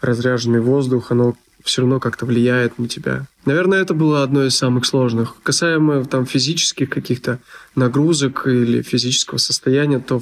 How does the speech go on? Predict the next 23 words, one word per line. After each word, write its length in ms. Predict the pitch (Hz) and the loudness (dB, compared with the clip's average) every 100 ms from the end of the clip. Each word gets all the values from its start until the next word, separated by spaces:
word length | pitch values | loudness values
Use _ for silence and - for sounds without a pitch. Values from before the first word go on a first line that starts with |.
| - - | -4 0
ну, 240 | 143 147 | 2 4
мы 220 | 135 143 | 2 2
как 200 | 143 131 | 0 -2
бы 180 | 143 123 - - - | -2 -2 -6 -12 -4
уже, 200 | 143 151 | 0 0
да, 260 | 160 151 123 | 0 0 0
работаем 440 | 127 151 151 127 | 0 0 0 0
давно, 500 | 131 135 160 131 120 - _ _ 50 - - _ - | 2 2 2 0 -2 -8 _ _ -20 -20 -20 _ -4
порядка 360 | 123 117 - | -2 0 -2
двенадцати 460 | 120 131 127 - 123 | 0 2 0 0 0
лет 200 | 131 127 | 0 0
уже 140 | 123 | -2
работаем 440 | 120 123 120 123 117 | 0 0 -2 -2 -6
в 120 | - | -6
таких 400 | 117 - 123 - | -6 -4 -6 -4
условиях, 520 | - 135 143 123 117 | -2 0 0 -2 -6
похожих. 520 | - 127 - 120 123 - _ _ _ _ _ | -8 -4 -2 -2 -2 -10 _ _ _ _ _
Для 140 | - 123 | -2 0
нас 260 | 127 - | 0 -2
это, 140 | 120 131 | -6 -10
в 80 | |
принципе, 580 | - 127 120 - - 120 127 | -4 0 0 -2 -6 -10 -8
ну, 180 | 127 | -12